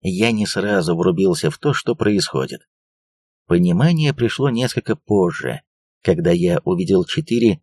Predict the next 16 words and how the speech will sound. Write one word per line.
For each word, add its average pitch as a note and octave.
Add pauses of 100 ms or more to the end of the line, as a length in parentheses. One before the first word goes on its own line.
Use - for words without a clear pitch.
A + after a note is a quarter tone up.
(140)
черточки E3
в E2+
районе F2+
Плавска, - (540)
причем A#2+ (240)
выше D#3
себя. - (760)
А F#2+
перед F2+
этим B2 (340)
была C3
полностью D3
потеряна A2+
связь G#2
со F#2
всеми. -